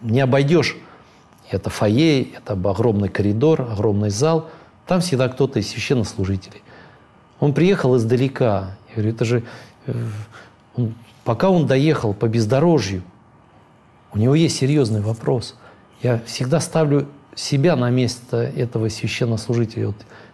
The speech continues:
приезжаешь, а тебя здесь бы в Московской Патриархии, э, тебя бы не принимали. Сказали бы: «Слушай, знаете, у владыки щас там то-то, то-то». Ведь мы же тоже приезжаем вот там к управделами.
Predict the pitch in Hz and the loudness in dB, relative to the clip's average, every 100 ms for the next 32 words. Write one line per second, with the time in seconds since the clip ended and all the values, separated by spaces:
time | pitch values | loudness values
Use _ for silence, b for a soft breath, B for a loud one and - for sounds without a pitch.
0 | _ 127 127 160 196 139 - 107 101 120 | _ -2 2 4 4 2 0 -4 -2 0
1 | 160 147 - 117 104 123 113 110 B B | 2 2 -2 -6 -2 0 0 -2 B B
2 | - - 113 123 - 127 - - 120 135 | -20 -6 -2 0 0 -2 -4 -4 0 2
3 | 127 - 202 139 92 B B _ _ - | 2 2 2 2 -2 B B _ _ -6
4 | - 120 113 123 117 120 110 - 143 131 | -4 -2 -2 -2 -2 -2 -4 0 2 2
5 | 113 113 120 127 101 90 90 92 - _ | 0 2 2 2 2 0 -2 -8 -16 _
6 | _ _ - - _ - - 117 92 - | _ _ -20 -20 _ -10 -2 -2 0 -4
7 | 110 - 98 120 165 101 104 117 131 143 | -4 -4 -2 0 2 2 0 2 2 0
8 | 139 92 117 98 - 92 - 120 110 110 | -2 -4 -4 -4 -6 -8 -2 -2 -2 -4
9 | - 175 175 110 B B B - - 117 | 0 0 -2 -12 B B B -10 -6 0
10 | 170 180 175 214 170 110 - 120 117 165 | 2 2 0 2 0 0 -2 0 2 2
11 | 120 104 101 98 - 117 143 120 110 110 | 2 0 -4 -6 -6 -2 0 2 2 2
12 | 104 101 | 2 -2